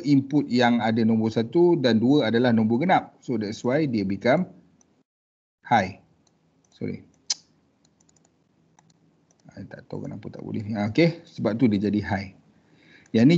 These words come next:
jadi zero sebab ada satu je satu. Yang ni ada dua satu. Of course dia jadi high. This one dua juga, dia jadi high. Yang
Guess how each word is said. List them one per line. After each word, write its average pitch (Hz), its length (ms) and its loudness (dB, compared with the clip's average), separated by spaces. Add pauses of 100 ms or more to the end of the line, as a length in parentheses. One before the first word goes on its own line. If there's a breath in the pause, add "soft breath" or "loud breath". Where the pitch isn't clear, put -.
jadi 147 160 6
zero 143 320 6
sebab 143 560 0
ada 127 160 -4
satu 160 400 -2
je 110 160 2
satu. 107 320 -4 (720)
Yang 120 160 2
ni 208 80 2
ada 175 240 4
dua 165 240 6
satu. 156 560 2 (320)
Of 117 160 -14
course 131 240 -2
dia 110 80 2
jadi 104 240 -2
high. 120 280 2 (280)
This 117 240 -4
one 170 400 2
dua 123 400 4
juga, 117 400 0 (320)
dia 107 160 -2
jadi 98 240 -2
high. 120 400 0 (640 soft breath)
Yang 127 160 6